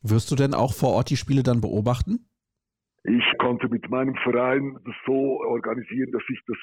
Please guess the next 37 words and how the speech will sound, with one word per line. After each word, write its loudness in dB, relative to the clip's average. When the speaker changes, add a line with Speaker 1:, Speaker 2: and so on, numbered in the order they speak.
Speaker 2:
Eröffnungsspiel 0
schauen -2
darf. -2
Aber -2
nachher 0
nach -4
Berlin -4
werde -2
ich -18
nicht -2
mitfliegen 0
oder -2
werde 0
ich -12
nicht 0
mitfahren, 2
weil 2
wir 0
halt 0
auch 0
mit -6
dem -6
Verein 2
wieder -4
Training 0
haben. 0
Wir 0
haben -2
so -4
eine -4
Vorbereitungsphase, 0
wo -2
wir -6
uns -10
auf -4
die -20
zweite 0